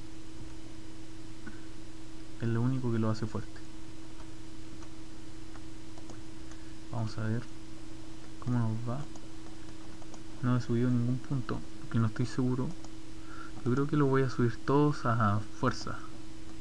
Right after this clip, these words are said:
Y después voy a subir un poco de, de estamina. No sé, ahí voy a ir viendo en el camino cómo lo voy a hacer. Pero por mientras los voy a subir todos a fuerza nomás. No importa, igual en todo caso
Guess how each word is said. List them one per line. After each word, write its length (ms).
Y 60
después 360
voy 140
a 80
subir 260
un 100
poco 340
de, 420
de 60
estamina. 540
No 80
sé, 140
ahí 120
voy 140
a 20
ir 100
viendo 280
en 60
el 120
camino 360
cómo 160
lo 80
voy 120
a 20
hacer. 180
Pero 160
por 140
mientras 300
los 140
voy 140
a 40
subir 220
todos 220
a 20
fuerza 320
nomás. 160
No 80
importa, 400
igual 240
en 80
todo 260
caso 300